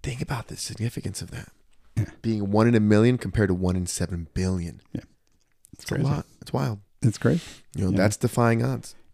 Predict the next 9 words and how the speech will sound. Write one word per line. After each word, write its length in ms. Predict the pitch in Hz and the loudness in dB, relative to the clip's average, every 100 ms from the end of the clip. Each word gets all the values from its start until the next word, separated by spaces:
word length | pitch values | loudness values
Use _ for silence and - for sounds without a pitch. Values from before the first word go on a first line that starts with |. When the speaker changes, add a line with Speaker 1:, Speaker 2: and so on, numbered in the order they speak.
| - _ - _ _ _ | -20 _ -20 _ _ _
Speaker 2:
Uh, 720 | 135 113 110 113 113 113 110 - _ - | 4 8 10 10 10 10 8 4 _ 4
in 160 | 135 | 8
other 220 | 123 113 101 | 10 8 6
things, 380 | 107 90 90 | 4 2 0
though, 240 | 95 90 90 _ _ _ _ - | -2 -4 -6 _ _ _ _ -2
all 60 | 101 | 0
right, 320 | 90 101 107 - - _ - - - - - - - - - | 2 0 -2 -8 -20 _ -20 -20 -20 -20 -20 -20 -20 -2 4
in 140 | 110 | 4
marriage, 540 | 101 101 85 82 - | 4 2 0 -2 -6